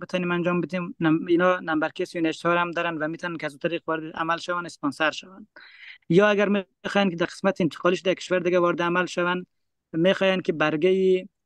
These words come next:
اه، به اصطلاح ادارهٔ مهاجرت را داشته باشین، اونا برگهٔ ادارهٔ مهاجرت را هم دارن. یعنی کارهای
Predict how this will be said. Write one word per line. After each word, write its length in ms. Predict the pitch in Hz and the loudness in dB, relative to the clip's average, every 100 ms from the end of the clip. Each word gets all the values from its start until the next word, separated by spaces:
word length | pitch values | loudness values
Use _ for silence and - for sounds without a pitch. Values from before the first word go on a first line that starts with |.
| _ _ | _ _
اه، 220 | 165 160 151 | -8 -6 -4
به 140 | 160 | -4
اصطلاح 680 | 151 - 160 175 180 180 180 | -4 -4 0 4 4 2 0
ادارهٔ 460 | - - 170 170 180 | -6 -2 0 4 4
مهاجرت 560 | 170 143 147 160 196 | 4 2 0 0 0
را 60 | 190 | 0
داشته 260 | 175 - 170 | -4 -4 -4
باشین، 240 | 170 175 | -4 -2
اونا 140 | 175 | 0
برگهٔ 280 | 165 160 170 | 2 2 4
ادارهٔ 200 | 165 160 | 4 4
مهاجرت 500 | 156 143 143 170 151 | 2 2 -2 -4 -4
را 60 | 143 | -8
هم 120 | 135 | -10
دارن. 260 | 135 143 151 | -10 -8 0
یعنی 200 | 196 208 | 2 2
کارهای 520 | - 196 202 214 | 4 4 4 2